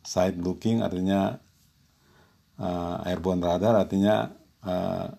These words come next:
radar pesawat udara yang melihat ke arah samping ya, makanya disebut Side Looking Airborne Radar. Nah, itu kemudian ada lagi yang sistem yang lebih maju namanya, eh,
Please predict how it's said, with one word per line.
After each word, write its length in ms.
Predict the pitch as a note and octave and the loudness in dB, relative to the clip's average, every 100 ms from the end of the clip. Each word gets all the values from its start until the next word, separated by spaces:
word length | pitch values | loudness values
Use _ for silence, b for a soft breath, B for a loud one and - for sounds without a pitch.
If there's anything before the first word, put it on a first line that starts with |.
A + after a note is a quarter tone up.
| - | -6
radar 540 | G2 F#2+ F#2 G2 F#2 F2 | 0 2 4 4 2 0
pesawat 300 | - F#2 F#2 | 2 2 2
udara 400 | F#2+ F2+ F#2 A2+ | 0 2 4 6
yang 240 | G2 G2+ | 6 4
melihat 460 | F#2 F2+ F2+ G#2 G#2 | 2 0 2 2 2
ke 100 | E2+ | 0
arah 380 | E2+ G#2 A#2 - _ _ _ _ _ _ - | 4 4 2 -2 _ _ _ _ _ _ -14
samping 580 | - F#2 F#2 G#2+ D2 C#2+ - | 0 0 4 2 2 -6 -10
ya, 240 | - F#2+ F2+ | -6 -4 -4
makanya 380 | E2 E2+ F2+ | -4 -4 -4
disebut 260 | - F2 G2 - | -2 -2 -2 0
Side 260 | F2+ F2+ | 0 0
Looking 400 | E2 E2 G2+ F#2+ | -4 -4 -2 -2
Airborne 640 | F2 F2 F#2 F#2+ F#2 G2 - - C#3 - | -2 -2 0 0 0 -6 -12 -20 -20 -12
Radar. 480 | F2+ E2 F2 D#2 - _ _ b b b b b b b b - | -8 -4 -2 -4 -10 _ _ b b b b b b b b -6
Nah, 160 | F2+ | -4
itu 240 | E2+ A2+ A2+ | -2 -2 0
kemudian 720 | G2+ F#2 F#2+ G2+ G#2 G#2 A2 - - _ _ _ _ _ _ _ - | 0 0 4 4 4 0 -6 -12 -20 _ _ _ _ _ _ _ -6
ada 220 | F2 F#2 | 0 2
lagi 320 | F2+ F2+ G#2 | 2 2 2
yang 180 | G2 G2 | 4 2
sistem 480 | G2 E2+ G2+ F2+ F2+ | 0 -2 0 0 0
yang 160 | F2 | -2
lebih 160 | E2+ F2+ | -2 -2
maju 380 | E2+ E2 G#2+ G#2 | -2 0 2 2
namanya, 580 | E2+ F2 F#2 G#2+ - - _ b b b b _ - | 2 0 2 2 0 -6 _ b b b b _ -8
eh, 340 | F2 - | -6 -6